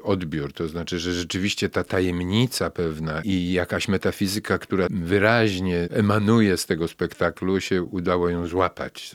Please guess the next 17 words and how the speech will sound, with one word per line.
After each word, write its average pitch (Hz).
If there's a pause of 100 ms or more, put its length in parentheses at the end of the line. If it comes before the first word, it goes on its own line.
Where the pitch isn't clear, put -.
Natomiast 104
metamorfozy 107
nas 113
przenoszą 110
do 104 (100)
antycznej 110
Grecji. 131
Ten 101
dystans 104
w -
czasie 127
jest 90
ogromny 98 (340)
i 110
dlatego 110
też 143
dystans 160